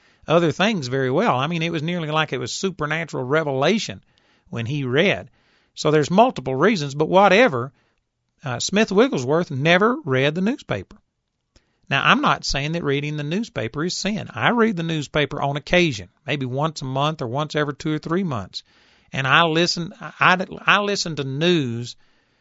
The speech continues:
on the television maybe once a month. I listen to the news in the car and get that little two and three minute summary,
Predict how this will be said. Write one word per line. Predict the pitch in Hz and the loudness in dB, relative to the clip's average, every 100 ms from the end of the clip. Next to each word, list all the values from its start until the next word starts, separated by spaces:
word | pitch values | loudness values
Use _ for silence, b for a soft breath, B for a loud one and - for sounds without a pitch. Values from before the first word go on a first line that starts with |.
| _ _ - | _ _ -4
on | 151 135 | -2 -2
the | |
television | 120 185 180 143 135 123 131 | 2 4 6 4 0 -2 -2
maybe | 139 135 113 | 0 0 -2
once | 104 117 123 113 - | -4 -4 -4 -4 -6
a | |
month. | 110 104 95 - - _ _ _ _ _ _ _ | -4 -4 -6 -14 -20 _ _ _ _ _ _ _
I | 135 | -2
listen | 147 175 - 170 | 2 2 0 -2
to | 151 | -6
the | 135 | -4
news | 143 156 151 - | -2 0 -2 -6
in | 156 135 | -6 -6
the | |
car | 123 - 175 151 101 | -4 4 6 6 2
and | 101 | -4
get | 135 - | -6 -6
that | 143 | -2
little | 143 131 | -2 -2
two | - 175 160 | -2 -2 -2
and | 127 | -4
three | 147 156 | -4 -2
minute | 156 156 - | -2 -4 -4
summary, | - 160 160 165 175 | -2 0 0 -2 -4